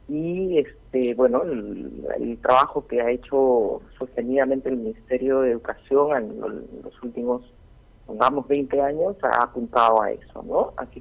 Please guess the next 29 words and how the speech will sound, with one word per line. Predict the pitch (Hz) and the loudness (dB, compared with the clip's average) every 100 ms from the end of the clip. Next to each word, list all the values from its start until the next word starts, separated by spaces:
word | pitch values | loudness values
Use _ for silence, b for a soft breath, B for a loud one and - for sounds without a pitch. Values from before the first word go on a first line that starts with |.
| - | -2
que, | 143 139 B B B | -2 -2 B B B
aunque | - 143 139 | 2 4 6
a | |
veces | 147 175 180 - | 6 4 -2 -2
parezca | 139 147 - 156 156 | 0 0 0 0 0
que, | - 120 - - | -6 -12 -12 -14
que | - - | -10 0
todo | 147 156 | 4 6
está, | 151 - 156 151 151 143 135 233 - - - - - - - - - | 4 0 2 4 4 4 2 -2 -10 -16 -20 -20 -20 -20 -20 -20 -6
digamos, | 139 135 139 - | 2 4 2 -4
en | 117 | -6
contra, | - 151 156 151 - - | 4 4 4 2 0 -2
no | 151 147 160 165 | -6 0 4 4
es | 160 | 4
así. | - - 226 - b b b - | -8 -10 -14 -14 b b b -16
Y | |
justamente | - 196 196 196 196 196 | -2 -2 2 2 2 -2
el | 196 | -6
mi-, | 190 151 - | -4 -6 -4
el, | 131 117 110 - | -4 -4 -6 -10
el, | - 117 113 - | -8 -8 -8 -6
este | 170 - 175 | -8 -6 -2
concurso | 156 147 156 156 - | -2 0 -4 -4 -2
de | 160 151 | -2 -4
Ocitlán | 135 - 143 175 - b b b - | -8 -2 0 0 -6 b b b -6
busca | 151 214 208 190 | 4 4 4 -4
estimular | 180 - 131 127 135 151 165 196 - | -4 -6 -6 -4 2 4 4 2 -8
este | 147 147 - | -10 -10 -4
aspecto | 139 - - 123 - - | -4 -4 -8 -8 -8 -20